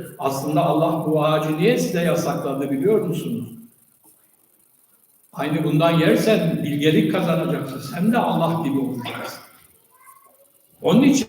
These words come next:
sevseydi sizi bu ağacı da yasaklamazdı. Aslında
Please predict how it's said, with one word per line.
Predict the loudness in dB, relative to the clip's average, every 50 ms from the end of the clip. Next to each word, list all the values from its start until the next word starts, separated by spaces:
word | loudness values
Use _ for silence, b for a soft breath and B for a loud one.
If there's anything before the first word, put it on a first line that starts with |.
| _ _ 0
sevseydi | 2 2 2 2 2 0 0 -2 -2 -2 -2
sizi | -2 -2 -4 -4 -4 -2 -2 -2 -2 -4 -6 -8 -12 -12 0
bu | 4 4
ağacı | 4 6 4 4 2 2 0 0
da | 0
yasaklamazdı. | 2 2 2 2 0 -2 -2 -2 -4 -4 -4 -4 -4 -6 -6 -8 -10 -12 -14 -18 -16 -14
Aslında | -14 -12 -10 -8 -6 -2 2 2 4 4 4 4 2 2 -2 -4 -6 -8